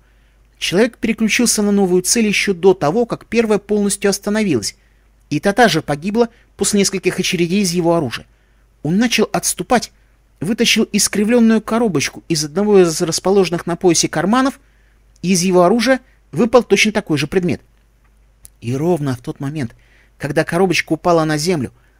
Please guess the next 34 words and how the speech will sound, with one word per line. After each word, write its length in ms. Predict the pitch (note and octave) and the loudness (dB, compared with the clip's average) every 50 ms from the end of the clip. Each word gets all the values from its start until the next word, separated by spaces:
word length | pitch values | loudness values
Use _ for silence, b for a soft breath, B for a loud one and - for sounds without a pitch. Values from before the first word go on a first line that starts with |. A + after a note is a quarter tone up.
| _ _ - | _ _ -6
окно 360 | - D3 E3+ - F#3+ G#3 A#3+ | -4 -4 -4 0 0 2 4
на 120 | A#3+ A3+ G#3 | 4 2 2
втором 360 | - - G3 F#3+ G#3 G3 G3 | 0 -2 0 0 2 2 2
этаже 320 | F#3+ - F3+ F3 F3 A3 | 2 2 2 2 2 2
взорвалось 540 | G3 D3+ C#3 E3 D#3+ E3 F#3 G3+ G3 F#3+ - - | 2 2 0 -2 0 2 4 4 2 2 2 0
облаком 420 | F#3+ G3 F3 F3 E3+ - E3+ E3+ | 0 2 2 0 0 0 -4 -2
осколков, 540 | D#3+ - - - - B3+ B3 A#3 - - - _ _ _ _ _ _ _ _ _ - | -2 -2 -2 -2 -2 -2 -2 -2 -6 -12 -18 _ _ _ _ _ _ _ _ _ -6
и 80 | C#3+ | -4
на 140 | D3+ D#3+ D#3+ | -2 -2 0
землю 380 | E3 E3 G3 B3 A#3+ A#3 A3+ A3 | 0 0 0 2 4 4 4 2
спрыгнул 420 | - - - A3+ A#3+ G3 A3 A3 | 0 -2 -2 -4 0 2 0 0
третий 400 | G#3+ - G3+ A#3 A#3 A3+ - A3 | 0 0 0 -2 0 0 0 0
монстр, 460 | A3 A3 A#3 A3 E3+ - - - C3+ | 2 2 2 2 0 -2 -4 -6 -8
тут 180 | - - G#3 F3+ | -6 -6 -6 -6
же 100 | F3 F3+ | -6 -6
помчавшийся 600 | - F3 F3+ F3 - F#3+ F3 - - - - F3 | -4 -4 -4 -2 0 -2 -2 -2 -4 -4 -4 -4
на 40 | E3 | -4
человека. 440 | - - E3+ D#3+ D3+ - - - _ _ _ _ _ _ _ _ _ _ _ _ - | -4 -2 -2 0 0 -2 -4 -6 _ _ _ _ _ _ _ _ _ _ _ _ -14
Предупредительные 760 | - A#2+ B2 C3+ - E3+ G3 A3+ - B3 A#3 - A#3+ A#3 A3+ | -12 -10 -10 -8 -8 -8 -10 -8 -8 -8 -4 -2 0 0 -2
крики 480 | A3+ - - A3+ A#3+ C4+ B3 - - G#3+ | -2 -4 -6 -4 -2 -2 -2 -4 -6 -8
и 160 | - - E3 | -4 -2 0
орудийный 540 | E3+ D#3+ E3 F3+ F3+ F#3+ A3 G#3 G3 F#3 - - | 0 0 0 -2 -2 -2 0 0 0 0 -2 -4
огонь 320 | D#3 E3+ F3 F#3+ A3+ G3+ | -8 -4 -2 0 0 0
наполнил 560 | F#3+ F#3 F3 - - F#3+ F3+ E3+ E3+ F3+ - - | 0 -2 -2 -2 -4 -2 -2 -2 -2 -4 -4 -6
улицу — 480 | B3 C4 B3 B3+ A#3 - - A#3+ A#3 b b b b b b b b _ - | -6 -6 -6 -6 -4 -4 -4 -4 -6 b b b b b b b b _ -12
Однако 480 | - C#3 D#3 F#3+ A#3+ A#3+ A#3+ - G#3 | -12 -8 -4 -2 -2 -2 -2 -2 0
монстр 420 | G#3 G#3 A3+ A#3 A3+ - - A3 G3+ | 2 2 2 2 2 0 -2 -4 -4
все 220 | - - - A3 | -4 -2 -2 -2
же 100 | G3 A3 | -2 -2
сумел 440 | G3+ - - A3 G3+ F#3+ F#3 F#3+ F#3 | -4 -2 -2 0 0 2 2 0 0
добраться 480 | F3+ G#3 G3+ D#3 C#3 C#3 C3 - - D#3 | 0 -2 -2 0 -2 -2 -2 -4 -8 -8
до 80 | D#3+ | -6
своей 260 | D#3 - C#3+ C#3 D3 | -6 -4 -4 -4 -4
цели. 320 | D3+ - - D3+ G2+ D2 | -4 -4 -4 -4 -4 -6